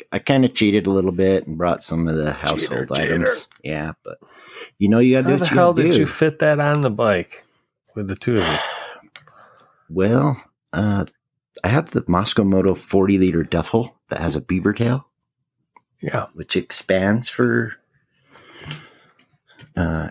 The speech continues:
Speaker 1: adding, like, your jacket, et cetera. Yeah, we just kinda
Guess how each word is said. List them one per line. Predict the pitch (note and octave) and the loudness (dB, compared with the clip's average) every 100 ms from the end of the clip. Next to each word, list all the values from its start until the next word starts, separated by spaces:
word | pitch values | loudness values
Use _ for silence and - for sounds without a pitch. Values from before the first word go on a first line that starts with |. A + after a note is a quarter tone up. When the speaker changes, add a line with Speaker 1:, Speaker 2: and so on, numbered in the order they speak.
| - | -2
Speaker 1:
adding, | F2 F#2+ E2+ | 2 4 2
like, | D#2+ - | 2 0
your | D2+ | 0
jacket, | E2+ E2+ - F#2+ - - | 0 0 0 -2 -4 -10
et | - | -6
cetera. | F#2+ - A2+ G#2+ F#2 | -6 -6 -8 -8 -8
Yeah, | F2 D2 - | -12 -12 -12
we | - F#2+ | -12 -8
just | - - | -6 -4
kinda | D2+ D#2 | -4 -6